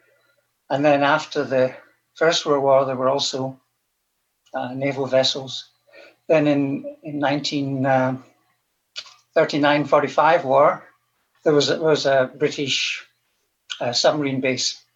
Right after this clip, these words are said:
yeah, which survived the duration of the war. After that, then we had the Liberty ships. And I remember my father used to, in the summer, go down and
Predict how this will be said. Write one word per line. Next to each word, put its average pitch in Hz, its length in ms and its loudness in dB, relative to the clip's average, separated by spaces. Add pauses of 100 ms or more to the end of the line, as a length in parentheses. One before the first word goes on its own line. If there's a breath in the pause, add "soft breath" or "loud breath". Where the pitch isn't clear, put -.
(160)
yeah, 123 140 2
which 131 300 -4
survived 135 340 2
the 135 60 -10
duration 135 420 -4
of 117 60 -8
the 127 80 -6
war. 127 320 0 (400 loud breath)
After 160 320 0
that, 156 480 2 (500)
then 156 180 4
we 147 100 4
had 135 200 2
the 131 60 -2
Liberty 139 260 0
ships. - 580 -6 (200)
And 139 300 -4
I 147 40 4
remember 147 420 4
my 135 160 4
father 147 360 4
used 139 340 -2
to, 139 220 -2
in 135 100 -4
the 131 80 -4
summer, 143 320 2
go 139 160 -4
down 135 320 4
and 131 240 -4